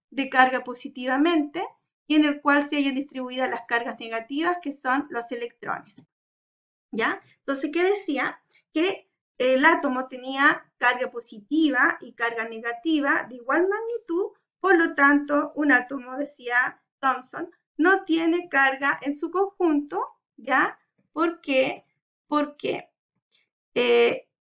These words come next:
decía que la carga positiva era neutralizada por la negativa, ¿ya? Después estamos viendo el modelo atómico de Rutherford, ¿ya? También llamado modelo planetario, que está acá,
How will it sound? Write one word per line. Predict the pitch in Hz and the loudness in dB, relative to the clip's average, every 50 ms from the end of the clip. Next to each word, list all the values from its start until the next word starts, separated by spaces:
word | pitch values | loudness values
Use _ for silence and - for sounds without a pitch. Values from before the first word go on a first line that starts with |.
| _ _ - | _ _ -4
decía | - 220 220 - - 269 226 220 - | -4 -4 -4 -2 -2 -2 -2 -2 0
que | - 214 | 0 0
la | 214 202 202 - | 0 0 0 2
carga | 254 247 247 254 247 226 - | 2 2 2 2 -2 -4 -6
positiva | 269 262 269 - 370 370 359 - 285 262 254 247 240 254 285 349 - - _ - | -8 -10 -6 -4 -4 -4 -4 -4 -4 -4 -4 -2 0 0 0 0 0 -4 _ -6
era | - 214 226 240 226 220 | -2 -2 0 0 0 -2
neutralizada | 220 220 233 277 349 370 370 381 427 427 415 415 415 415 - - 311 311 311 320 320 330 330 349 381 415 - _ _ | -2 -2 0 0 0 0 0 2 2 4 4 2 0 -2 0 2 4 4 4 4 2 4 4 2 2 0 -2 _ _
por | - 269 233 247 | -8 -6 -6 -4
la | 247 240 240 | -2 -2 -2
negativa, | 240 233 233 233 220 214 214 - 202 - - _ _ _ _ _ _ _ _ _ - | -2 -4 -6 -6 -8 -8 -10 -12 -14 -16 -16 _ _ _ _ _ _ _ _ _ -12
¿ya? | 285 277 311 370 - - _ _ _ _ _ _ _ _ _ _ _ - | -8 -6 -6 -6 -6 -8 _ _ _ _ _ _ _ _ _ _ _ -4
Después | - 294 294 285 - 311 311 349 392 381 - _ _ | -2 -2 -2 -2 0 2 2 2 2 0 -4 _ _
estamos | _ - _ - - 233 233 247 254 - | _ -20 _ -6 -4 -4 -4 -4 -8 -10
viendo | 254 254 254 254 262 262 254 269 302 320 339 - _ _ _ _ _ _ - | -8 -8 -6 -6 -6 -4 0 0 0 0 0 -4 _ _ _ _ _ _ -6
el | - 226 240 240 240 262 285 - - | -2 0 2 2 2 0 -2 -10 -12
modelo | - 220 214 208 208 208 220 226 226 226 240 247 269 - - | -10 -6 -4 -4 -2 -2 -2 -2 -2 -2 -2 -2 -2 -2 -2
atómico | - 214 214 - - 233 240 240 240 - - 254 247 | -4 -4 -4 -4 -8 -8 -8 -8 -12 -12 -10 -8 -4
de | 254 269 285 | -2 -2 0
Rutherford, | 302 339 339 294 262 262 262 - 311 320 392 440 440 _ _ _ _ _ _ | 0 0 2 2 0 -2 -2 -2 0 0 0 -2 -4 _ _ _ _ _ _
¿ya? | _ - 220 240 262 - - - | _ -4 -2 0 0 -2 -4 -10
También | - 175 185 196 220 240 254 | -12 -12 -10 -8 -8 -6 -6
llamado | 254 247 247 240 240 240 254 269 | -6 -4 -2 0 0 0 0 -2
modelo | 262 226 220 214 214 220 226 233 220 | -4 -4 -6 -4 -4 -4 -6 -6 -8
planetario, | 240 240 - - 330 320 - 330 320 294 330 359 415 403 | -6 -4 -2 -2 -2 -2 -2 -2 -2 -2 -2 -4 -6 -10
que | - 277 | -12 -20
está | - - - - | -20 -16 -14 -14
acá, | - - 294 311 330 392 - - | -8 -2 0 0 0 0 -2 -6